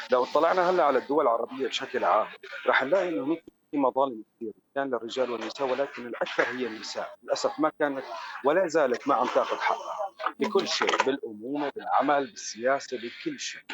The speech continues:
Speaker 1: أنا رح أكون وسطي بكلامي، ما رح أكون شخص متناصف لأحد. آه،
Speaker 2: مهم.
Speaker 1: إذا بدنا نطلع هلا رح نقول إذا ما، ما كل الرجال رجال،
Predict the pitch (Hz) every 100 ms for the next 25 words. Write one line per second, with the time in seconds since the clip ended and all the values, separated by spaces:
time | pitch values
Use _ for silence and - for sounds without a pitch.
0 | - - 160 190 180 170 190 190 165 -
1 | 113 85 - - - 113 113 95 87 -
2 | 127 127 127 131 131 120 110 101 135 -
3 | 117 - 113 101 110 120 123 - - -
4 | - - - _ _ _ _ _ _ 131
5 | 135 135 - - 131 139 127 143 143 202
6 | 170 151 165 156 - 147 156 160 131 139
7 | 151 - _ - 160 170 147 135 120 135
8 | 117 110 104